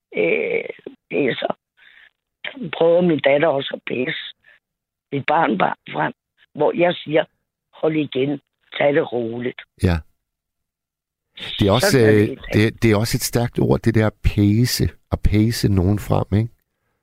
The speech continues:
Speaker 1: Jo, jo, men det gjorde jeg. Det må jeg indrømme.
Speaker 2: Og det, der gør det,
Speaker 1: Men
Speaker 2: det,
Speaker 1: det
Speaker 2: der
Speaker 1: var
Speaker 2: gør det,
Speaker 1: frygteligt.
Speaker 2: det, der gør det
Speaker 1: Det var
Speaker 2: vanskeligt,
Speaker 1: frygteligt.
Speaker 2: Anita,
Speaker 1: Jamen,
Speaker 2: det, der
Speaker 1: det var der selv for, ikke?
Speaker 2: Ja, og det, der gør det vanskeligt, det er jo, at, at de, der pacer, de gør det jo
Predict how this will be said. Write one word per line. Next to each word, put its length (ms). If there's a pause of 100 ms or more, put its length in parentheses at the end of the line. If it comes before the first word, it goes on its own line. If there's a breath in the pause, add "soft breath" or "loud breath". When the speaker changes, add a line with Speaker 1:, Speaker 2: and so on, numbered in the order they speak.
(560 soft breath)
Speaker 1:
Jo, 60
jo, 300
men 160
det 160
gjorde 340
jeg. 1400
Det 120
må 100
jeg 240
indrømme. 320 (760)
Speaker 2:
Og 140
det, 100
der 100
gør 140
det, 80
Speaker 1:
Men 60
Speaker 2:
det, 80
Speaker 1:
det 100
Speaker 2:
der 60
Speaker 1:
var 80
Speaker 2:
gør 80
det, 120
Speaker 1:
frygteligt. 460 (280)
Speaker 2:
det, 100
der 60
gør 140
det 120
Speaker 1:
Det 40
var 20
Speaker 2:
vanskeligt, 360
Speaker 1:
frygteligt. 340 (560)
Speaker 2:
Anita, 320
Speaker 1:
Jamen, 100
Speaker 2:
det, 80
der 60
Speaker 1:
det 80
var 80
der 160
selv 260 (120)
for, 220
ikke? 120 (240)
Speaker 2:
Ja, 260
og 140
det, 100
der 80
gør 120
det 120
vanskeligt, 400
det 80
er 80
jo, 100
at, 100 (260)
at 100 (260)
de, 100
der 140
pacer, 560 (760)
de 100
gør 180
det 120
jo 200